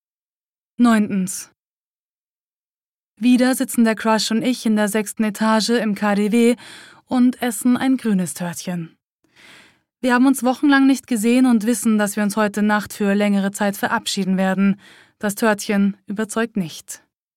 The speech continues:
Ich erzähle ihm von einem Film, der teilweise im Kaufhaus spielt und diese Melancholie thematisiert, die mich soeben erschleicht. Ich erzähle von Kaufhäusern in Peking, München, Osnabrück, Kassel, Salzburg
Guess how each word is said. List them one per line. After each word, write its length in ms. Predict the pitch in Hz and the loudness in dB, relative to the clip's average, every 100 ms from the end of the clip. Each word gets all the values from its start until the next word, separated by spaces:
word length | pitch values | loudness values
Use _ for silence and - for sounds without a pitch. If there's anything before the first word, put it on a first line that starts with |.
| _ _ - - - _ | _ _ -20 -20 -20 _
Ich 80 | - | -4
erzähle 380 | 254 240 262 254 | -2 0 2 2
ihm 180 | 262 269 | 4 2
von 160 | 269 | 2
einem 220 | 247 226 226 | 0 0 0
Film, 420 | - 240 233 233 | 0 2 4 4
der 180 | 220 214 | 4 2
teilweise 460 | 226 214 208 202 | 0 2 2 0
im 100 | 202 | -2
Kaufhaus 480 | 202 240 240 214 208 | -2 -2 -2 -4 -4
spielt 460 | - 233 226 247 202 | -4 -2 0 0 -2
und 280 | 220 214 | -2 -2
diese 200 | 233 202 | -2 -2
Melancholie 600 | 214 220 214 208 233 226 | -2 0 -2 -2 0 0
thematisiert, 720 | 214 208 196 208 196 214 208 208 - - _ | 0 0 0 0 0 0 0 -4 -14 -20 _
die 80 | 240 | -2
mich 220 | 220 202 | 0 0
soeben 500 | - - 208 190 190 | -6 -4 -4 -2 -2
erschleicht. 840 | - 214 - 208 175 165 - - _ _ _ _ _ _ - | -2 -6 -4 -4 -4 -12 -18 -20 _ _ _ _ _ _ -8
Ich 60 | - | -6
erzähle 320 | 202 220 208 | -4 -2 -2
von 160 | 202 | -2
Kaufhäusern 640 | 202 226 208 220 208 208 196 | 0 0 0 0 0 0 0
in 160 | 196 | -2
Peking, 500 | 202 233 208 240 233 - - - | 0 -2 2 4 4 2 -10 -12
München, 480 | - 240 233 - 233 | 0 2 2 2 0
Osnabrück, 760 | - 208 220 208 226 220 - - | 0 -2 -2 -2 -2 -4 -6 -8
Kassel, 440 | 233 226 233 214 | -4 -2 -2 0
Salzburg 640 | 226 220 208 - 226 214 | 2 0 0 0 0 0